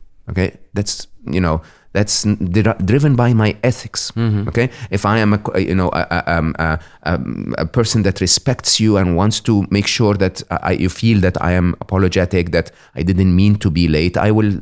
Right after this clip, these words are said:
Speaker 1: text you or call you and say, "Hey, I'm so sorry, I'm a few minutes late." Okay? And explain and say, "Maybe I'm stuck in traffic or I overslept," or whatever, right? If, if be-, that's also because of my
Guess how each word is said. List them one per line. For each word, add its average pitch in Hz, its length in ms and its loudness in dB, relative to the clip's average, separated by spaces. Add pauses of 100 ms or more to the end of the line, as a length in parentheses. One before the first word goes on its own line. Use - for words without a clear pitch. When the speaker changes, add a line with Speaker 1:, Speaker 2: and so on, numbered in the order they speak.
Speaker 1:
text - 280 -4
you 104 100 4
or 90 120 0
call 95 280 0
you 87 160 2
and 87 100 0
say, 92 220 -2
"Hey, 98 120 -2
I'm 87 180 -2
so 95 180 -4
sorry, 90 280 -4
I'm 69 160 -4
a 69 40 -6
few 90 160 -4
minutes 71 340 -4
late." 50 260 -6 (300)
Okay? 87 240 -2 (300)
And 95 180 -2
explain 95 540 0
and 80 100 0
say, 85 160 0
"Maybe 82 240 0
I'm 71 160 0
stuck - 260 -6
in 71 80 -4
traffic 73 440 -4
or 67 100 -2
I 65 160 -2
overslept," - 540 -6
or 78 80 0
whatever, - 360 -2 (180)
right? 92 200 -2 (260)
If, - 220 -2 (100)
if 107 140 0 (180)
be-, 107 240 -2 (140)
that's - 260 0
also 160 400 0
because 92 380 -2
of 87 80 0
my 85 400 2